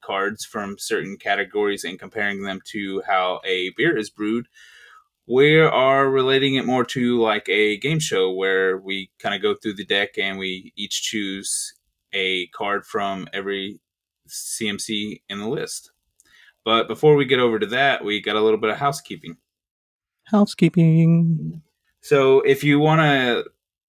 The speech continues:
Speaker 1: follow us or support the channel at all, you can go over to patreon dot com slash C M D tower. Um,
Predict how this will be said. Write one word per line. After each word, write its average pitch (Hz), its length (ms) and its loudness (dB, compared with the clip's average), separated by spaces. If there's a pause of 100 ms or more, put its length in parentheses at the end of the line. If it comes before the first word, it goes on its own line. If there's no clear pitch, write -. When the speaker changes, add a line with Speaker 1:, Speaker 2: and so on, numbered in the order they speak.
(260)
Speaker 1:
follow 156 680 2
us 104 340 -2
or 101 580 -2
support 131 440 -4
the 107 80 -2
channel 98 400 -4
at 92 100 -4
all, 98 220 -2
you 104 160 -8
can 98 380 -8
go 110 280 2
over 107 140 2
to 98 100 0
patreon 110 540 -6
dot - 160 -2
com 107 260 -4
slash 95 360 -8
C 104 120 -8
M 95 100 -8
D 101 140 -10
tower. 110 540 -2
Um, 92 420 -8